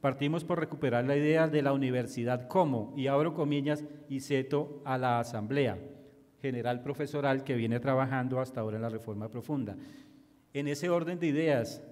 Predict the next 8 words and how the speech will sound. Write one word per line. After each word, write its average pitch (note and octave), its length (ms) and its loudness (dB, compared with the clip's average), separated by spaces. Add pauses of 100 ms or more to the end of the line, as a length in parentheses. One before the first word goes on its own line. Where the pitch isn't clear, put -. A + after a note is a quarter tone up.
del B2 180 -2
sur, C3+ 380 0 (680)
nosotros C3 420 -4
empezamos B2+ 640 2
por C3 160 0
definir A#2+ 400 -2
universidad A2+ 680 -6
también, F#2 400 -16